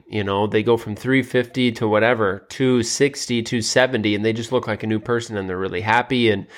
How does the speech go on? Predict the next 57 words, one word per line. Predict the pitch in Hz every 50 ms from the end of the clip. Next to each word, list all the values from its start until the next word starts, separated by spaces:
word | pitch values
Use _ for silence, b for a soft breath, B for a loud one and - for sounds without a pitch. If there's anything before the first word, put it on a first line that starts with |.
| B B B B
all | - 127 139
of | 147 131
a | 127 117
sudden, | - - 131 120 120 120 101
you | 123 120
know, | 113 110 104
they | 101 104
fall | 101 - 143 139 135
in | 117 107 107
love | 113 127 123
with | 127 120 -
the | 123 110
gym | 104 107 120 120 120 120 117 113
because, | 113 110 - 113 110 104 98 107
uh, | 113 101 - -
you | 101 113
know, | 107 104 92
it | 76 113 110
produced | 113 - 123 107 120 120 117 -
great | - 120 113 -
results | - 113 - 117 107 107 - -
for | - 117 107
them. | 107 107 104
So | - - 98
why | 95 95 113
would | 123 123
they | 101 95 87
stop | - - - 113 110 - -
coming | - 113 107 104 101
to | - 113
the | 104 104 98
gym? | 92 107 110 104 101 104 104 B B B B B B B B B B B B B B
And | - 131 143
then | 180 240 262
you | 269 247 180
have | 180 160 147
some | - - 139 123 113
people | - 139 127 - 120 117 113
that | 104 107 104 92 -
would | 104 104 95 -
stop | - - 135 120 120 -
in | 110 98
the | 98 98 101
office, | 104 110 110 110 - 98 98 98 - - - - - _ _ _ _ _ _ _ _ _ _ _ _ _ B B B B B B B B B B
the, | - 113 113 104 104 104 85
the | 104 113 110 104
gym | 95 107 117 113 110 110
office, | - - 101 104 104 - - 98 90 95 -
the | - 107
manager | 101 101 101 107 107 107 98 104 104
office, | 95 95 113 131 110 - 113 98 87 - -
and, | 107 95 95 82
and | - 98 95 92 95 101 -
fill | - - 131 123 120
out | 113 110 104 107 -
cancellation | - 117 110 107 107 - 113 110 113 120 117 - 117 101
forms. | 92 - 104 101 95 95 95 98 - - -